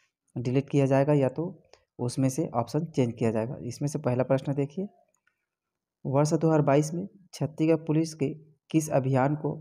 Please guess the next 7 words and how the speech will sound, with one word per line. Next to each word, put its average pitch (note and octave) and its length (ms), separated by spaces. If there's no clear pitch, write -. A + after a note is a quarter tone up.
भारतीय B2+ 560
वाणिज्य D3 560
एवं B2+ 300
उद्योग D3 400
संघ C3+ 240
फिक्की D3 300
द्वारा C#3+ 240